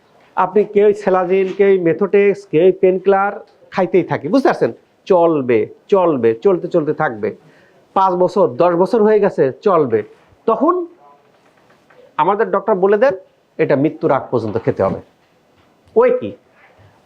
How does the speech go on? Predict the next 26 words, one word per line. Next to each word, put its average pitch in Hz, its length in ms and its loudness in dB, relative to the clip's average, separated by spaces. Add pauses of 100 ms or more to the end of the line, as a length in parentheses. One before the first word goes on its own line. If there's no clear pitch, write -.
ওষুধ 240 320 0
যদি 254 160 -2
বাদ 180 320 -2
দিই 185 180 0
একদিন, 131 420 -4 (280)
একদিন 165 300 -2
বাদ 165 260 -2
দিলেই, 196 280 0
যারা 190 520 -2 (120)
এরকম 175 340 0
রিউমেটয়েড 180 460 0
আর্থ্রাইটিসে 180 540 -4
ভুগতেছেন, 170 480 0
তারা 190 240 0
জানেন, 123 280 -2 (560)
একদিন 165 300 0
বাদ 160 280 -2
দিলে 165 160 2
আর 147 140 2
অসহনীয় 143 440 -2
ব্যথ-, - 520 -8
ব্যথা 117 280 -6
সহ্য 147 320 -4
করতে 120 220 -4
পারি 101 220 -4
না, 98 160 -16